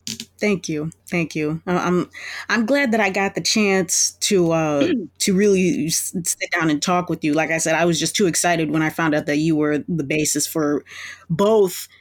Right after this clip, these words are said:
uh, Girlfriend and Hedwig at Detroit Public Theater. So I was,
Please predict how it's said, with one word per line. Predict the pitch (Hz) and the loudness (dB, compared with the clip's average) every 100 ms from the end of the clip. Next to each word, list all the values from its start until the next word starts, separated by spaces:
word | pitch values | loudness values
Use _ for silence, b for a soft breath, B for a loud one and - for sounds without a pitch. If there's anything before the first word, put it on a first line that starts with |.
| B B - | B B -6
uh, | 175 160 | -4 -2
Girlfriend | 165 185 180 175 175 165 160 | 0 2 2 2 0 0 0
and | 180 175 170 | 0 2 2
Hedwig | 180 170 147 123 117 | 2 0 0 -2 -2
at | 151 160 - | -2 -4 -6
Detroit | 147 185 156 | -4 -2 0
Public | 170 151 - | 0 -2 -2
Theater. | 147 139 | -2 -2
So | - 147 | 0 0
I | 165 | 0
was, | 156 | -2